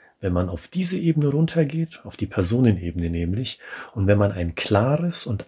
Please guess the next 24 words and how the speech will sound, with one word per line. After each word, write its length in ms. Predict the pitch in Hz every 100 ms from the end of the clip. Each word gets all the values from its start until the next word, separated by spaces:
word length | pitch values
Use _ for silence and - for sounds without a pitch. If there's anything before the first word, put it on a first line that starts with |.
| -
einfach 540 | 113 151 165 - -
verständliches 840 | - 120 - 123 123 127 120 113 -
Deutsch 280 | 123 135 -
spricht, 540 | - 95 - - - - - - -
dann 280 | 85 80 -
kann 420 | - 147 113 85 -
im 200 | 85 -
Endeffekt 760 | 98 85 87 - 87 - - - 104
nichts 320 | 92 - -
anderes 500 | 98 90 95 90 -
dabei 240 | 85 82
herauskommen 720 | 82 82 92 - - 98 92 90
als 280 | 82 - 90
ein 180 | 80 - _ -
klares 960 | - 101 92 98 113 113 110 - - -
Bild 520 | 90 95 92 90 - _ - - - -
von 360 | - 95 92 - -
Mehrwerten, 800 | 87 90 90 78 76 - - - _ _ _
also 300 | 90 82 92
von 260 | - 87 85
einem 460 | 82 80 78 76
Wert, 480 | 95 135 170 - -
der 140 | 85
zeigt, 640 | - - 101 101 113 -